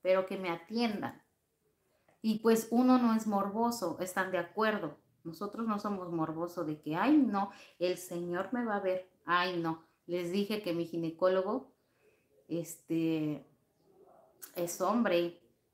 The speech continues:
y le tengo mucha confianza. Y no es como de que, güey. Ay, también aquí, este, como que comprar cosas también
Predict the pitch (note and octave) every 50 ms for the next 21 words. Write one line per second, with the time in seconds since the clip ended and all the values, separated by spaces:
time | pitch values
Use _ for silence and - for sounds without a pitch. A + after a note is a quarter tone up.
0 | _ _ _ _ _ _ - F3 E3+ E3+ E3 E3 E3+ E3 F#3 F3 E3 D#3+ - -
1 | - - - - - F#3+ G#3+ A3 A3+ A3 A3 G3 E3+ F3 F3+ - - _ _ _
2 | _ _ _ _ _ _ _ _ _ _ - F3 F3+ E3+ F3 F3+ F3+ F3+ F3 F3
3 | - F3+ F3+ F3 E3 E3 E3 D#3 D3+ D3+ D#3+ G3 G#3+ A3 A#3 A3 A3 - _ _
4 | _ _ - - - - F#3 F#3+ G#3 G#3 G#3 - F#3 F3+ F#3 G3 G3 G3 F#3+ F#3
5 | - - F3+ F3+ F3 E3 E3+ E3 - - _ - D3 C#3 C#3 - - _ _ _
6 | _ _ - - _ _ _ _ _ _ _ _ _ _ _ _ _ _ - _
7 | _ _ - F3 E3+ E3+ E3 D#3+ - - E3+ E3 - E3+ D#3+ D#3+ D#3+ E3+ F3 F3
8 | F3 - - F3+ F3 F3 - F3+ F3 F3 - _ D3+ D3 D#3 D#3+ E3 E3 D#3+ E3
9 | G3 G3